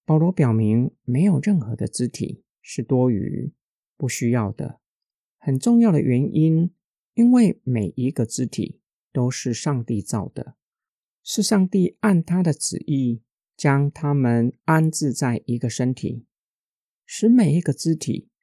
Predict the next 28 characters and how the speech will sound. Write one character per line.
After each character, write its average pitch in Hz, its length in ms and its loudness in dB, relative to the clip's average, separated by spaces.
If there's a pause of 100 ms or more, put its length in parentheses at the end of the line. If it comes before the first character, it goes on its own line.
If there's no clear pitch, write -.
(100)
联 127 280 0
合 113 560 0
成 120 280 -6
为 101 240 -4
一 110 80 -10
个 104 100 -8
身 110 240 -4
体， - 280 -14 (560)
又 151 300 2
保 110 280 -4
留 104 600 0
每 104 300 -4
一 123 140 -4
个 123 160 -4
肢 139 240 -6
体 107 160 -6
的 101 120 -6
特 107 240 -4
色， - 380 -8 (680)
照 240 200 2
着 160 120 -2
上 180 260 0
帝 175 180 2
赋 240 400 2
予 110 140 2
的 107 120 -4
功 151 340 0
能 104 420 0